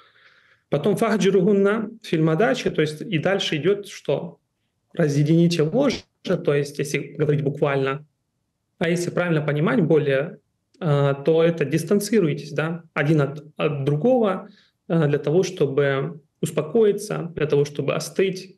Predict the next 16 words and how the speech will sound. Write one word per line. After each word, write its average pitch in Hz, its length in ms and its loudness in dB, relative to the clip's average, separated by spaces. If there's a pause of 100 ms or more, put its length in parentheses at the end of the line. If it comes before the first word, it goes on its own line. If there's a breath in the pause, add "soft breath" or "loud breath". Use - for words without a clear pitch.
для 151 140 0
того, 151 400 2
чтобы, 143 680 -2 (420 loud breath)
э, 139 440 0 (120)
потом 180 540 -2
прийти 160 280 -2
к - 60 -10
какому-то 151 400 0
вза-, 143 300 2
взаимопониманию 147 1160 2
после 143 240 -2
того, 151 180 2
как 147 120 -4
вы 143 120 -4
поразмышляли 147 720 0
наедине. 139 600 0